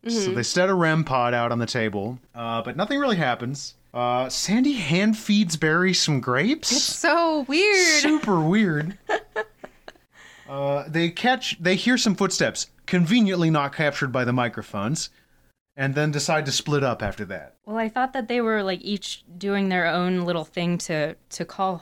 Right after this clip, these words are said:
Speaker 3: him out. So Chris was going around, like, inviting him to come, and then Barry was, like, trying to bait him verbally. Like,
Speaker 2: Yes, yes.
Speaker 3: "You're such a dick. Come out and, like, sit and show yourself."
Speaker 1: Come
Speaker 3: And
Speaker 1: get me.
Speaker 3: Yeah.
Speaker 2: Right.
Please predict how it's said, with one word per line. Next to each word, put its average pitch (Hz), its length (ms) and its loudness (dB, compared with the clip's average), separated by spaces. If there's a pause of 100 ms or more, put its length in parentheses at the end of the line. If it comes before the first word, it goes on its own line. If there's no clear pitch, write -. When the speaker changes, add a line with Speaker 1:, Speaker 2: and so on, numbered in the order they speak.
Speaker 3:
him 170 220 -8
out. 160 280 -2 (300)
So 165 420 -6 (300)
Chris 202 260 -4
was 180 140 -6
going 185 240 0
around, 170 300 0
like, 156 200 -6
inviting 165 640 -2
him 170 220 -2
to 160 80 -4
come, 165 420 -4
and 165 240 -4
then 156 300 -4 (520)
Barry 175 360 -2
was, 160 420 -10
like, 165 180 -10 (320)
trying 185 300 0
to 156 80 -2
bait 170 380 -4
him 180 360 -2
verbally. 165 600 -2
Like, 233 80 -2
Speaker 2:
Yes, 294 1040 2
yes. 262 280 0
Speaker 3:
"You're 208 60 -2
such 220 260 0
a 175 120 -2 (160)
dick. 214 340 0
Come 208 260 0
out 190 300 0
and, 185 160 -4
like, 170 240 -6
sit - 240 -14 (240)
and 170 260 -6
show 185 260 -4
yourself." 175 380 -2
Speaker 1:
Come 180 120 2
Speaker 3:
And 156 80 0
Speaker 1:
get 165 200 2
me. 127 300 0
Speaker 3:
Yeah. 165 320 0
Speaker 2:
Right. 170 580 -2